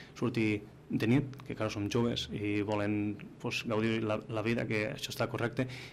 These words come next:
i els dies que anem, pues, fora, pues, allò, si era diumenge, pues, encara tindran de, una miqueta de, tindran una mica coneixement de saber que nosaltres fem un esforç dissabte, eh, perquè ells puguen sortir, pues, lo que són la cap de setmana que anessin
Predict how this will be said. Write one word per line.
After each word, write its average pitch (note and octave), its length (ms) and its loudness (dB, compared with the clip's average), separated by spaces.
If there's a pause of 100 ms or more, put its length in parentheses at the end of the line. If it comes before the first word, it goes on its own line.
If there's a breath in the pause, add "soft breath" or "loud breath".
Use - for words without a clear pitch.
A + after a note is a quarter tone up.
(160 loud breath)
i B2 80 6
els A2+ 160 4
dies A#2+ 180 6
que B2 100 0
anem, A#2 200 6
pues, A#2 200 -2
fora, B2 200 4
pues, B2 240 0
allò, A2+ 260 2
si B2 100 2
era A#2+ 120 4
diumenge, A#2+ 380 6 (100)
pues, A2+ 160 0
encara G#2+ 180 -2 (140)
tindran A#2+ 320 4
de, A#2+ 160 4
una A#2 160 4
miqueta A#2 320 2
de, C3 80 4 (680 loud breath)
tindran B2 220 6
una A#2+ 80 8
mica A#2+ 160 4
coneixement A#2 420 4
de B2+ 220 6
saber A#2+ 480 4
que A2 140 2 (100)
nosaltres B2 340 2
fem A#2+ 140 4
un A#2+ 160 6
esforç A#2 400 2
dissabte, A#2 540 2 (260)
eh, A#2+ 240 2
perquè A2+ 320 -2
ells - 80 -6
puguen A#2+ 260 6
sortir, C3 540 4
pues, - 180 -4
lo A2+ 220 0
que A#2+ 80 -4
són A#2 240 4 (240)
la G#2+ 260 2
cap A2+ 140 -6
de A#2+ 80 0
setmana A2+ 260 2
que G#2+ 140 0
anessin A2 420 2